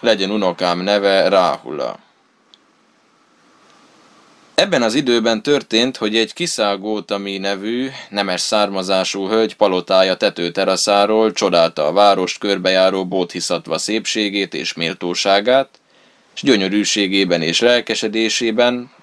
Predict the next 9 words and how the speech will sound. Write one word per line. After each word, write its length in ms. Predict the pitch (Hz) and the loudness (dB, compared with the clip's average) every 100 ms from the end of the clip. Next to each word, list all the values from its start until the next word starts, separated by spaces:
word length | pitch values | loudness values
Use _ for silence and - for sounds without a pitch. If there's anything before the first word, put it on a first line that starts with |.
| _ | _
ezt 260 | - 90 98 | -2 -2 -4
a 80 | |
kinyilatkoztatást 1160 | 92 95 92 90 85 90 87 90 90 82 80 - | -4 -2 2 2 2 -4 -4 -4 0 2 2 0
tette: 640 | 78 69 _ 60 55 57 - - _ _ _ _ _ _ _ _ _ _ _ _ _ _ _ - - - | -4 -4 _ -4 -2 -2 -8 -20 _ _ _ _ _ _ _ _ _ _ _ _ _ _ _ -20 -20 -16
„Boldog 520 | - 104 147 143 135 | 0 4 6 4 0
az 140 | 120 110 | 0 0
apja 320 | 120 113 104 | -2 2 2
és 220 | 104 92 | 2 0
anyja, 560 | 107 113 107 107 110 | -4 -4 -2 -4 -4